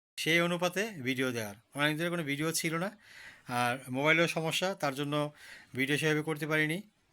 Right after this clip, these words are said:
বন্ধুরা অপেক্ষা করছে, অনেক বন্ধুরা আমাকে হয়তো কমেন্ট করেছেন যে, "আপনার নতুন ভিডিও আসছে না কেন?" তাদেরকে অসংখ্য ধন্যবাদ, যারা আমার খোঁজ খবর রাখেন, তাদের কাছে কৃতজ্ঞ।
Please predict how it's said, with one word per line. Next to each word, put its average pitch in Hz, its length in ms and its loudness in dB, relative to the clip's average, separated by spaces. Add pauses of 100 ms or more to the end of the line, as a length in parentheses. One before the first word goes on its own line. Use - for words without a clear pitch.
(1400)
বন্ধুরা 147 360 2
অপেক্ষা 151 240 0
করছে, 160 340 -2
অনেক 143 300 2
বন্ধুরা 143 340 -2
আমাকে 143 340 0
হয়তো 135 180 -2
কমেন্ট 139 300 -2
করেছেন 147 340 -4 (640)
যে, 123 180 0
"আপনার 127 220 -2
নতুন 135 200 -6
ভিডিও 127 280 -2
আসছে 127 280 0
না 127 120 0
কেন?" 139 300 -6
তাদেরকে 127 440 -4
অসংখ্য 135 240 -6
ধন্যবাদ, 131 400 -4
যারা 120 180 0
আমার 120 180 -4
খোঁজ 131 260 -8
খবর 135 220 -4
রাখেন, 151 320 0 (560)
তাদের 131 220 2
কাছে 135 120 -4
কৃতজ্ঞ। 156 480 -2